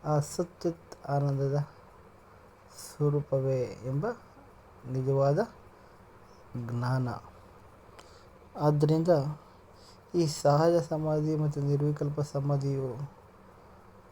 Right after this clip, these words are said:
ಎಲ್ಲವೂ ಆ ಆನಂದದಲ್ಲಿ ಇರುವ ಒಂದು ಸ್ವರೂಪದ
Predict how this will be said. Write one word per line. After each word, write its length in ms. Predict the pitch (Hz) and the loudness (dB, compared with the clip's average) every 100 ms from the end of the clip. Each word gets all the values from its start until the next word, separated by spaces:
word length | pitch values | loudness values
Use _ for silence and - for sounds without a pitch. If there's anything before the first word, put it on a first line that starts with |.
| - - - - - - - - - - 185 143 | -20 -20 -20 -20 -20 -20 -20 -20 -20 -20 -8 -4
ಎಲ್ಲವೂ 460 | 143 160 151 131 139 - - - - - - - - - - - - - - 262 | 2 4 4 2 -4 -14 -20 -20 -20 -20 -20 -20 -20 -20 -20 -20 -20 -20 -20 -10
ಆ 420 | 143 135 - 135 | -6 -6 -6 -4
ಆನಂದದಲ್ಲಿ 760 | 139 151 151 147 139 139 135 - - - - | 0 2 2 0 0 0 -2 -6 -10 -20 -10
ಇರುವ 420 | 147 143 139 131 135 - - - - - - - - - - - - - 294 160 | -2 0 0 -2 -8 -14 -20 -20 -20 -20 -20 -20 -20 -20 -20 -20 -20 -20 -16 -10
ಒಂದು 180 | 139 | -8
ಸ್ವರೂಪದ 720 | 135 - 143 156 151 143 139 | -8 -4 0 0 0 -2 -2